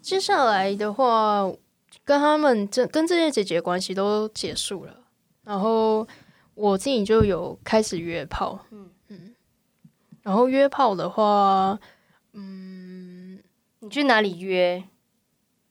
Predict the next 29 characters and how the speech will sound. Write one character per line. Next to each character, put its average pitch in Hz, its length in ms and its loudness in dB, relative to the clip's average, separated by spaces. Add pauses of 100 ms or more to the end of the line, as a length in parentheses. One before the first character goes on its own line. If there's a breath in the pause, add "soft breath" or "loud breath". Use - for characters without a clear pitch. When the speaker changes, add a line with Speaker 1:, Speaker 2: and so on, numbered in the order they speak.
(220)
Speaker 1:
我 220 120 -6
在 269 180 4
那 262 160 2
个 196 340 -6 (400)
交 214 280 4
友 170 60 0
拉 170 280 -4
子， - 260 -12 (280)
它 - 120 -2
现 285 120 2
在 285 60 2
改 165 180 -2
名 147 140 -14
叫 190 240 0
乳 175 220 -4
墨。 190 340 -14 (140)
Speaker 2:
乳 196 160 -18
墨， 196 340 -4
对， 196 120 -4
Speaker 1:
对。 185 200 -6 (280)
Speaker 2:
对。 190 100 -6
Speaker 1:
我 226 100 2
应 277 100 2
该 330 260 4 (1300 loud breath)
说 - 480 -4
这 330 180 0
应 294 80 0
该 285 140 -2
是 233 580 0